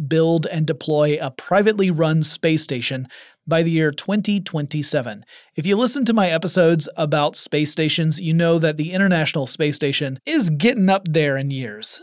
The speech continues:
Uh, components that were meant to last just ten to fifteen years are well past that now. Uh, the earliest modules that were launched will be closing in on thirty years old in just a couple of years. So nasa has encouraged the private sector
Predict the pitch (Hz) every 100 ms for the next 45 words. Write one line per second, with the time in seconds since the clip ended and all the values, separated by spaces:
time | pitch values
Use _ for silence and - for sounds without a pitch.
0 | - 147 147 175 170 262 277 - 196 175
1 | 180 175 160 165 151 - 147 - - 165
2 | 165 160 143 156 156 160 147 143 151 160
3 | 156 - - - - 180 175 165 170 175
4 | 160 151 143 160 131 127 120 110 110 -
5 | 147 139 147 165 - 208 247 240 196 -
6 | - _ _ 185 165 165 165 160 170 160
7 | 151 170 202 170 - - - - _ _
8 | _ - 151 175 185 175 202 185 202 202
9 | 185 180 170 - 190 190 196 185 185 175
10 | 170 196 196 147 139 156 - 147 160 151
11 | 151 180 135 113 - - 185 170 - 185
12 | 190 240 - 208 196 180 185 170 185 175
13 | 156 - 196 160 - 170 196 165 143 123
14 | 110 135 151